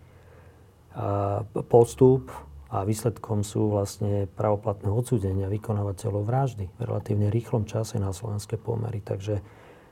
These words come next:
to je, aj to je slovenská polícia. A to som rád, že v tom roku dvetisícosemnásť, keď ma mnohí napadali, že on verí slovenskej polícii a, a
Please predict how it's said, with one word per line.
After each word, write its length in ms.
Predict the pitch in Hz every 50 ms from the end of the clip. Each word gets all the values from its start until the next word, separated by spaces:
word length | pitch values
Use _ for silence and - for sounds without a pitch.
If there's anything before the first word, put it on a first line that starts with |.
| - - - - -
to 80 | - 160 165
je, 40 | 165 165
aj 140 | - 143 131 -
to 100 | - - 170 170
je 60 | 151
slovenská 400 | 160 - 147 135 131 123 - -
polícia. 560 | 104 - 120 117 107 95 - - - 110 98 - - - - _ _ _ _ _ _ - - -
A 320 | - - 107 104 104 107 107 - - - - - - - - - _ _ _ - - - - - - - - - - - - - - - - - - - -
to 80 | 147
som 240 | 139 - - 127 110
rád, 240 | 107 107 113 113 113 107
že 80 | 113 110 104 104
v 520 | - - - - - - - - _ _ -
tom 160 | - 113 110
roku 320 | 110 117 120 - - -
dvetisícosemnásť, 1040 | 110 107 113 113 - 127 120 - 117 98 101 113 123 - - 120 104 98 95 - -
keď 60 | 117 104
ma 100 | 107 107
mnohí 300 | 104 107 113 117 110 104
napadali, 560 | 101 110 117 - - 123 101 92 101 98 101
že 160 | 98 101 107
on 80 | 107 107
verí 160 | 110 113 113
slovenskej 480 | 107 - - 120 120 120 117 - - 113
polícii 560 | - - 120 117 117 107 - - - 120 101 - - - - - - - - - - - - - - - - - - -
a, 80 | 156
a 40 | -